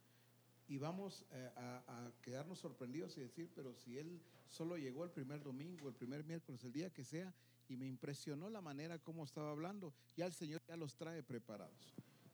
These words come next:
Pero si no tienen, si no han venido al nuevo nacimiento,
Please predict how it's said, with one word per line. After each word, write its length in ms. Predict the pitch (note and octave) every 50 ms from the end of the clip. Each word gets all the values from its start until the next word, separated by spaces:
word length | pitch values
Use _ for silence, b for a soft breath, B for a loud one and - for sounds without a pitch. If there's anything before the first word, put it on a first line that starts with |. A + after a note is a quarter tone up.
| - -
Pero 240 | - C#3+ C3+ C3 B2
si 280 | A#2+ - - B2 A#2+
no 220 | A#2 B2 C#3 E3+ G3+
tienen, 440 | G3+ - F3 D#3+ D#3 D3+ D3+ D3 D3+
si 220 | - - - C3+ A#2+
no 260 | A#2+ B2+ C#3+ E3 F3
han 280 | E3+ E3+ E3 E3 E3 B B B B B -
venido 600 | - A#2 B2 A#2 A#2 C3+ D#3+ F3+ F3 D#3+ C3 - -
al 140 | B2 A#2 A#2
nuevo 200 | B2 C3+ C#3+ D#3
nacimiento, 720 | D#3 C#3+ C3+ - - A#2+ A2+ A#2 C3 D3 D#3+ D#3 - E3 D3+